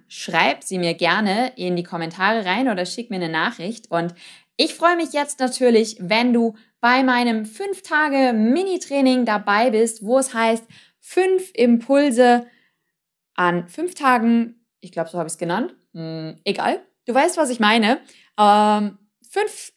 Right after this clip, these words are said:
Impulse, fünf Tage für eine bessere Work-Life-Balance. Link dazu gibt's in den Shownotes ebenfalls nochmal. Alles, was ich dir jetzt erzählt hab, heruntergeschrieben auf meinem Blog unter w w w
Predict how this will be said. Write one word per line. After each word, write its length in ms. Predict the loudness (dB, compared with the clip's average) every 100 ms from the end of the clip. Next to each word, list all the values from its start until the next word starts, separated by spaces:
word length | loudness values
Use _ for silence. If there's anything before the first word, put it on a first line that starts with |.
| _
Impulse, 560 | -2 2 4 4 2 0
fünf 300 | -4 -4 -2
Tage 520 | 0 2 4 2 2
für 220 | -6 -2
eine 280 | 0 2 0
bessere 720 | 0 2 2 2 0 0 0 -6
Work-Life-Balance. 1900 | 0 4 4 2 _ -8 -4 -2 -4 -8 _ -6 2 4 4 -4 -10 -12 -12 -20 -6
Link 280 | -2 0 0
dazu 520 | -2 0 2 4 2 -4 _
gibt's 320 | 0 0 0
in 80 | -2
den 160 | -2 -2
Shownotes 720 | -2 0 2 2 2 -2 -6
ebenfalls 760 | -4 -2 -2 -2 -2 0 -2 -4
nochmal. 500 | -6 -2 0 0 -2 _ _
Alles, 280 | -2 0 0
was 140 | -4 -10
ich 80 |
dir 100 | -2
jetzt 240 | -2 -2 -4
erzählt 520 | -10 -4 -2 -2 -2
hab, 180 | -4 -4
heruntergeschrieben 960 | -4 -2 0 -2 -6 -6 -2 0 0
auf 280 | 2 0 0
meinem 400 | -4 -4 -4 -4
Blog 380 | 2 2 0 _ _
unter 440 | -6 -2 -2 -2 -8 _ _
w 240 | -2 0
w 160 | 0 0
w 360 | -2 -2 -4